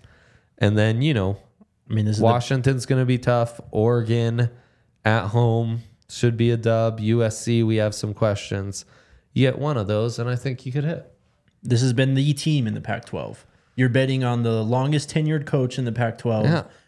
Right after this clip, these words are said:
Speaker 2: Coming back with a, he is coming off an A C L, but a fifth-year quarterback who has proven time and time again he can
Speaker 1: He
Speaker 2: run
Speaker 1: gets
Speaker 2: and throw
Speaker 1: the
Speaker 2: in the
Speaker 1: job
Speaker 2: pack.
Speaker 1: done, man. I've always been a believer in backfields, right? Proven
Speaker 2: Mm-hmm.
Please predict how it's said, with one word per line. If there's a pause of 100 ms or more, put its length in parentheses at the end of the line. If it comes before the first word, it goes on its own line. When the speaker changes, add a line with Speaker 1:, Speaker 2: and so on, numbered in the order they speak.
(100)
Speaker 2:
Coming
back
with
a,
he
is (100)
coming
off
an
A
C
L, (320)
but
a
fifth-year
quarterback
who
has
proven (340)
time
and
time
again
he
can
Speaker 1:
He
Speaker 2:
run
Speaker 1:
gets
Speaker 2:
and
throw
Speaker 1:
the
Speaker 2:
in
the
Speaker 1:
job
Speaker 2:
pack.
Speaker 1:
done,
man.
I've
always
been
a
believer
in
backfields,
right?
Proven
Speaker 2:
Mm-hmm.